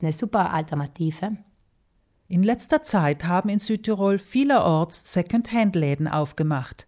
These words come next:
Speaker 2: Auch unsere eigenen guten Stücke, die wir nicht mehr tragen, sollten wir über einen Secondhand-Laden einem weiteren Nutzen zuführen.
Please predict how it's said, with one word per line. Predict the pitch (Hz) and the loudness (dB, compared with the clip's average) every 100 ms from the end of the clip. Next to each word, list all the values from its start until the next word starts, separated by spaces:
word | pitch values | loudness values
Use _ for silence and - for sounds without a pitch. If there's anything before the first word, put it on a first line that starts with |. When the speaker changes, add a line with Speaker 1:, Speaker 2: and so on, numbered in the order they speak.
| _ _ _ _ _ | _ _ _ _ _
Speaker 2:
Auch | - 165 - | -2 -2 2
unsere | 185 175 160 143 | 2 4 2 2
eigenen | 165 175 160 156 | 2 2 0 0
guten | 165 160 | -2 -2
Stücke, | 147 - 269 190 135 - | -4 -2 0 0 -2 -4
die | 170 | -2
wir | 156 143 | 0 0
nicht | 139 - | -2 -6
mehr | 120 | -6
tragen, | 180 202 254 165 214 - - - | 2 4 4 0 -4 -8 -20 -6
sollten | - 247 277 262 | 2 4 4 0
wir | 196 | 2
über | 170 180 | 2 2
einen | 190 202 | 2 2
Secondhand-Laden | - 185 202 190 185 175 175 175 170 175 214 - | 0 -2 -2 -2 -2 0 0 0 0 -2 -6 -2
einem | 247 285 214 | 0 2 4
weiteren | 160 156 202 214 196 | 4 2 0 2 4
Nutzen | 180 - - 165 | 4 0 -4 -4
zuführen. | - 160 - 156 139 127 | -2 -2 -2 -4 -2 -4